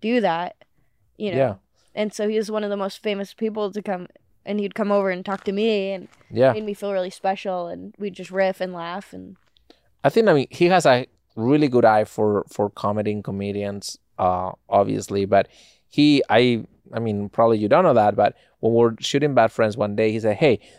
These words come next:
Speaker 2: there's a new person that I really like at the Comedy Store, and I, I wanna, I wanna invite her and see how, how she works here." You know, that was, I was like, "Okay,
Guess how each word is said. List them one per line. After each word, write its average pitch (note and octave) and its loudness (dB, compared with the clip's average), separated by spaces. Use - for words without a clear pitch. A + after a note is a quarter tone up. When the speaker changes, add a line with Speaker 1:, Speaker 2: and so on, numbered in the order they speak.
Speaker 2:
there's A2 -6
a A2+ 2
new D3+ 2
person C3 2
that A2 4
I - 4
really A2+ 0
like G#2+ 2
at A2 -2
the G2+ -4
Comedy G2+ -10
Store, G#2 0
and G2+ -4
I, G2+ -2
I G2+ 0
wanna, G2+ -4
I A2+ 0
wanna B2 0
invite A2 0
her B2+ 0
and G#2+ -6
see - -8
how, G2 -4
how B2+ 2
she G2+ -4
works G#2+ -2
here." F2 -10
You G2+ -10
know, G2+ -6
that G2+ 0
was, G#2+ -8
I G#2 2
was A2 -2
like, A#2+ 4
"Okay, G#3 0